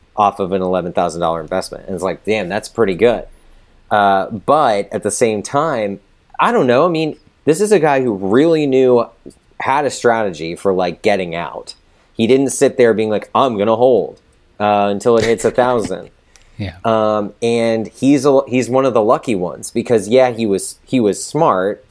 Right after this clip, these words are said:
Speaker 1: in sort of ish and sort of the way that he sold his stuff. And he was like, "I'm gonna make my money back. Then I can play around with whatever happens next."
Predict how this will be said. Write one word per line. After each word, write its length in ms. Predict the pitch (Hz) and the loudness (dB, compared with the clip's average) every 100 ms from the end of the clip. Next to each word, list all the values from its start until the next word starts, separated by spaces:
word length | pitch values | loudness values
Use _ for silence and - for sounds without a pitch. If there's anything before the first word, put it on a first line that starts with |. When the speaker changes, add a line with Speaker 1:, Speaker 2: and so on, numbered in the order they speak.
| _ | _
Speaker 1:
in 320 | - 120 113 107 | -4 -2 -2 -4
sort 300 | - 120 110 | 2 4 4
of 240 | - - _ _ | -2 -10 _ _
ish 380 | 131 104 101 - | 0 0 -2 -4
and 140 | 104 92 | -6 2
sort 220 | 120 104 | 2 2
of 60 | - | 0
the 80 | |
way 260 | 107 113 120 | 2 2 2
that 200 | 101 101 | 0 -6
he 120 | 101 | -8
sold 320 | - 120 120 98 | -2 0 0 -2
his 140 | - | -4
stuff. 340 | - 117 95 95 | 0 0 0 -6
And 80 | 92 | -4
he 60 | |
was 140 | 98 92 | -4 -2
like, 220 | 92 - 101 | -4 -4 -6
"I'm 140 | 107 | -2
gonna 140 | 104 | -2
make 180 | 95 95 | -2 -4
my 100 | 95 | -4
money 220 | 92 90 | -4 -6
back. 300 | 82 82 80 - _ _ - | -6 -8 -10 -14 _ _ -4
Then 300 | 104 120 117 | 0 2 2
I 100 | 107 | 0
can 160 | 107 92 | -2 -2
play 200 | 107 98 | 2 2
around 260 | 95 92 | 2 -2
with 120 | 85 | -4
whatever 300 | 92 92 87 | -2 0 0
happens 380 | 85 85 82 76 | -2 -4 -8 -6
next." 480 | 113 98 87 - - | -4 -4 -8 -16 -20